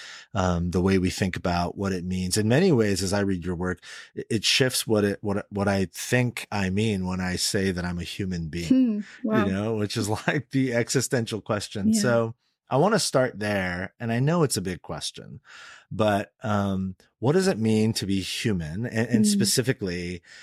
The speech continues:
Speaker 1: when the Bible tells us that humans are made in God's image, uh, what does that mean? And, and why does that matter?
Speaker 2: Yeah, this is the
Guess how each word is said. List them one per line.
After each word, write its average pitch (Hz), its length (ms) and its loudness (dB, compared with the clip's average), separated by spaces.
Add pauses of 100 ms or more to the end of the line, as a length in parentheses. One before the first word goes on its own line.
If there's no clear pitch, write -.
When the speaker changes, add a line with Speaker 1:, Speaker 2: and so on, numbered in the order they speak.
(140)
Speaker 1:
when 113 160 0
the 110 60 4
Bible 117 400 4
tells 80 300 -6
us - 260 -10
that 98 400 -2
humans 110 500 0
are 92 360 -4
made 95 380 -2
in 98 280 -6
God's 92 640 -4
image, 101 760 -6 (400)
uh, 92 280 -4
what 107 140 0
does 147 120 4
that 160 220 0
mean? 104 540 -4
And, 98 340 -2
and 95 300 -4
why 95 340 -2
does 95 300 -6
that 85 200 -8
matter? 82 400 -12 (200)
Speaker 2:
Yeah, 202 320 0 (560)
this 220 180 2
is 202 260 0 (200)
the 190 360 0